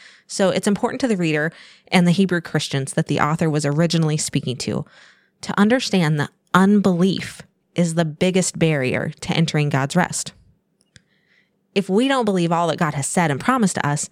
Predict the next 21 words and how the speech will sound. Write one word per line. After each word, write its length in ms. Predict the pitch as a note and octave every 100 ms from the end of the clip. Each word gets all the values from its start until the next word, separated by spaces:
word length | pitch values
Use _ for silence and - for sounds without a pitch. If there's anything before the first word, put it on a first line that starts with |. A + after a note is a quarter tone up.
| _ - _
then 180 | G3 G#3+
we 80 | A3+
can't 220 | A3+ F#3+
get 100 | F3
to 40 | D#3
heaven, 320 | D#3 - D3 _
no 120 | E3+ F#3
matter 220 | F#3 E3+
what 200 | F3 F3+
else 240 | D#3+ -
we 80 | D3+
do. 280 | G3+ F3+ C3+ _ _ _ _ _ _ _ _
We 120 | F#3+
have 240 | F#3 A3+ G#3
to 80 | F#3+
rely 460 | E3+ E3 F3+ D#3 D3+
on 380 | D3+ D3 C#3+ D#3+ -
the 140 | E3
promises 680 | - F#3+ G3 E3 C#3 C3+ E3 _ _ _ _ _ _
that 220 | F3 D#3+
Jesus 500 | C#3+ F3 D#3+ - -